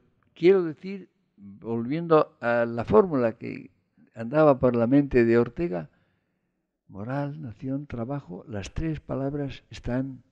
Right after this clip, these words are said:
devaluadas, están un poco en crisis.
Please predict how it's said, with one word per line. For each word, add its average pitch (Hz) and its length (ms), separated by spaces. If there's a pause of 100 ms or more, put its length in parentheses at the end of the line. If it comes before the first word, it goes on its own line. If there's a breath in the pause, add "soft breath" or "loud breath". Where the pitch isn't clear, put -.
(1120)
devaluadas, 107 920
están 107 360
un 107 100
poco 107 260
en 104 100
crisis. 110 680